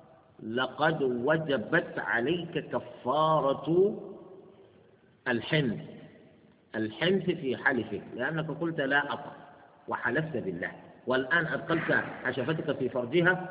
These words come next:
خلاص، وجبت عليك الكفارة". ويقول: "لا، هذا لا يقال له وطء". نقول: "في لغة من؟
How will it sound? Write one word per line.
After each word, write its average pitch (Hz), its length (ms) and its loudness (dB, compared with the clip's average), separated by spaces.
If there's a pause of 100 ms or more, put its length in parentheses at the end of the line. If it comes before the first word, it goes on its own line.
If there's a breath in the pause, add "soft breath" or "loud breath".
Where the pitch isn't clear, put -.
(120)
خلاص، 131 400 2
وجبت 156 360 4
عليك 160 400 6 (400)
الكفارة". 98 840 -4 (200)
ويقول: 214 460 12
"لا، 214 320 12 (400)
هذا 220 580 12
لا 202 120 12
يقال 208 360 12
له 202 100 12
وطء". 170 540 8
نقول: 156 300 2
"في 151 100 4
لغة 156 320 4
من؟ 98 180 -2